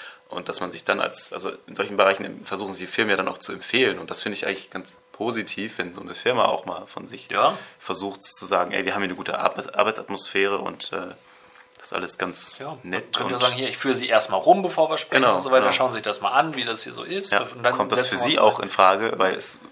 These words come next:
Speaker 1: ich glaub, die meisten denken immer, „Ja, die Stelle, die kommt natürlich für den in Frage.“
Speaker 2: Ja,
Speaker 1: Also
Speaker 2: klar.
Speaker 1: vielleicht sagt
Speaker 2: Davor hat er sich ja beworben. Auch.
Speaker 1: vielleicht sagt er ja auch, „Naja, ich wollte hier eigentlich nicht mit irgendwelchen.“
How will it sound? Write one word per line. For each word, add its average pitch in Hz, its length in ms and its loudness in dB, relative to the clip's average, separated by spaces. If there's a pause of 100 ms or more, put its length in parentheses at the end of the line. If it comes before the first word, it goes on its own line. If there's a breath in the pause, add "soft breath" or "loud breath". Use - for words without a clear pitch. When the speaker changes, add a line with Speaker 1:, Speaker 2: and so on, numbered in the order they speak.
(140)
Speaker 1:
ich - 60 -14
glaub, - 120 -6
die - 80 -10
meisten 95 240 4
denken 104 180 2
immer, 101 220 2 (680 loud breath)
„Ja, 92 60 -8
die - 80 -2
Stelle, 98 420 2
die - 140 -12
kommt 87 120 -8
natürlich - 260 -6
für 87 80 -2
den 90 100 -4
in - 100 -10
Frage.“ - 360 -4 (160)
Speaker 2:
Ja, 107 80 -2
Speaker 1:
Also 104 100 0
Speaker 2:
klar. 135 160 4
Speaker 1:
vielleicht 101 160 -2
sagt 107 140 2 (500)
Speaker 2:
Davor 107 300 -2
hat - 100 -4
er 101 60 -4
sich 101 100 -4
ja 110 80 -2
beworben. 127 340 6 (160)
Auch. - 220 -6
Speaker 1:
vielleicht 104 160 2
sagt 104 160 2
er 110 80 6
ja 107 100 6
auch, 104 140 4
„Naja, 101 260 6
ich - 140 -4
wollte - 140 -2
hier 95 80 -2
eigentlich 95 160 -6
nicht 113 120 -8
mit - 120 -10
irgendwelchen.“ 95 320 -12